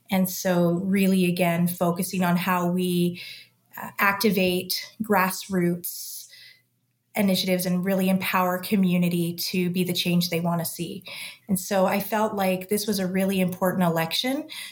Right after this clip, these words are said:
to ensure that, uh, the community's voices were heard, and that's people that were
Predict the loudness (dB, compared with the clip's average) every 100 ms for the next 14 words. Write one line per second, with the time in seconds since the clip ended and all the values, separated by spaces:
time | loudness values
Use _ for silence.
0 | -6 0 2 4 2 0 0 2 2 2
1 | 0 -2 0 2 2 0 -2 -8 -8 -20
2 | -20 _ -4 0 0 -2 2 4 4 4
3 | 2 2 2 0 -2 -2 0 2 0 -2
4 | -8 -18 -20 -20 -20 _ 0 4 4 2
5 | -4 -10 -12 -12 -12 -12 -6 0 0 4
6 | 2 2 2 2 2 0 0 2 2 2
7 | 0 -4